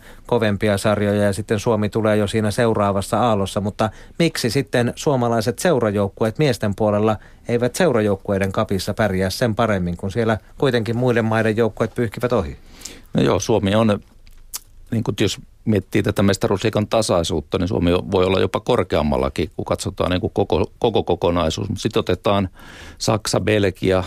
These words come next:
Speaker 2: Suomi, Romania, niin näistä muista ikään kuin sen keskikastin liiga-, liigoista, tai ei missään nimessä keskikastin, vaan eurooppalaisesti kärkipään, mutta että siellä on nämä Venäjä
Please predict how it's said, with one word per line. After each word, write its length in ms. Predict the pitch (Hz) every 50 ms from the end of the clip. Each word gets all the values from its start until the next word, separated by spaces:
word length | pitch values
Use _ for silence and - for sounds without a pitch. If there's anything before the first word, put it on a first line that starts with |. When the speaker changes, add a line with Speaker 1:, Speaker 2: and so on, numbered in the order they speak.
| - - -
Speaker 2:
Suomi, 500 | - - - 107 101 92 87 87 90 - - -
Romania, 680 | - - - 101 92 92 85 80 82 80 80 80 76 76 - - - - - - - - - - - - - -
niin 240 | - 87 82 87
näistä 240 | 107 92 - - -
muista 460 | 101 113 127 117 - - - - 80 - - - - - - - -
ikään 200 | - - 98 92
kuin 100 | - 90
sen 180 | - 101 98 -
keskikastin 760 | 113 113 104 - - 101 - 85 - - - 101 92 92 90 - - - - - - - - - - - - - - - - - - -
liiga-, 400 | - - 113 113 104 - 110 110 -
liigoista, 580 | - 135 131 135 120 - - 98 95 - - -
tai 180 | - 90 78 - - - - _ - - -
ei 120 | 120 101
missään 280 | 90 87 - - 117 101
nimessä 240 | 95 80 - 113 104
keskikastin, 800 | - 117 110 - - 104 92 - 80 78 - - - 80 82 80
vaan 160 | 80 80 82
eurooppalaisesti 680 | 87 85 85 85 78 - - 90 85 78 - - - - -
kärkipään, 720 | - 123 117 110 82 87 76 - - 78 73 76 73 73
mutta 180 | 76 - 78
että 220 | 71 - - - 90
siellä 200 | 82 78 73 71 - - -
on 160 | - - 85 80
nämä 240 | 80 85 82 78 - - - - - - - - - - - - - - 98
Venäjä 400 | 92 90 92 90 87 87 85